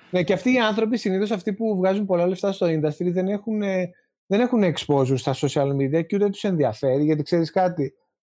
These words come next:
βγάζω τα λεφτάκια μου, δεν με ξέρει κανένας, έχω την ησυχία μου, αυτό με ενδιαφέρει. Και ουσιαστικά, εντάξει, γίνομαι λίγο κακός τώρα, θα γίνω, δεν με ενδιαφέρει. Την έχω δει τώρα,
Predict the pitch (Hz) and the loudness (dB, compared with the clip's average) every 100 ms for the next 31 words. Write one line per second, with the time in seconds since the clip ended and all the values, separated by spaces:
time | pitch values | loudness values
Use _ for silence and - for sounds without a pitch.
0 | _ - 160 196 190 185 151 - 165 175 | _ -2 0 2 2 2 2 0 0 2
1 | 185 202 220 - _ _ _ _ 165 208 | 2 0 -2 -6 _ _ _ _ 0 2
2 | 208 180 214 196 180 147 151 175 220 - | 2 2 2 2 2 0 0 -2 -2 -6
3 | - 170 180 190 185 165 147 - 185 185 | -2 0 2 0 0 -2 -4 -6 -2 0
4 | 208 247 233 _ _ - 151 208 202 170 | -2 -2 -6 _ _ -6 -2 2 2 4
5 | 139 - 135 123 110 _ _ _ _ _ | 2 2 0 -2 -6 _ _ _ _ _
6 | - 185 170 - _ - 156 175 170 151 | 0 2 2 -2 _ -2 2 2 0 0
7 | 196 214 226 _ _ _ _ - 175 180 | 2 0 -2 _ _ _ _ -4 -2 -2
8 | 156 165 185 185 196 190 175 175 180 151 | -2 -2 0 2 2 2 0 0 0 0
9 | 143 143 147 143 160 147 139 147 143 123 | 2 2 0 -2 -2 -4 -4 -4 -4 -4
10 | 123 117 123 139 147 156 143 151 151 156 | -6 -10 -8 -4 -2 0 -2 0 0 2